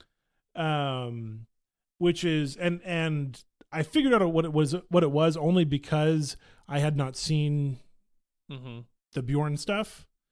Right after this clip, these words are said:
Speaker 1: Um, but the wargs, it's cut in such a way that the wargs chase them to his house.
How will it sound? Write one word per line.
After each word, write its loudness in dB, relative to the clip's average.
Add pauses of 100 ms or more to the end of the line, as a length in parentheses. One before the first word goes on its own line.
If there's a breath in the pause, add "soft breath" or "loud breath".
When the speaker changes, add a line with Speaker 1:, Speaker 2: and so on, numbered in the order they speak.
(640 soft breath)
Speaker 1:
Um, -6
but -4
the 0
wargs, 0
it's -6
cut -4
in -2
such 0
a -2
way 0
that -4
the -2
wargs 0
chase -2
them -2
to 2
his -2
house. -16